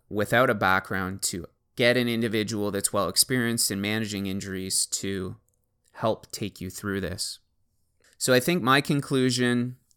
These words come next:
from what I've read is I do believe that active and passive stretching have their place. I believe that pre-performance active stretching is superior to passive stretching.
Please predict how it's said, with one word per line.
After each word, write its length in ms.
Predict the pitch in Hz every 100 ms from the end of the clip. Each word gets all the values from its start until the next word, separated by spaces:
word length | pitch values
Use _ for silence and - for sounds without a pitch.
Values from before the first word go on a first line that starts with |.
| _
from 160 | - 107
what 160 | 104 104
I've 200 | 107 107
read 240 | 104 104
is 120 | 101
I 160 | 113 113
do 360 | 117 - 123
believe 400 | 110 110 107 107
that 100 | 101
active 340 | 98 95 - 104
and 100 | 98
passive 360 | 95 95 -
stretching 440 | - - 101 - 101
have 220 | 104 92
their 120 | 92
place. 680 | - 127 117 117 117 - - _ _ _ _ _ _
I 100 | -
believe 360 | 95 104 101 95
that 180 | 85 -
pre-performance 1600 | - 104 101 101 110 - 104 - 107 107 107 104 - - - - _ _ _ _ _ _
active 320 | 98 95 - 90
stretching 760 | - 87 - 95 95 98 120
is 160 | - 101
superior 540 | - 90 - 110 107
to 80 | 101
passive 440 | - 107 104 - -
stretching. 640 | - 101 - 107 101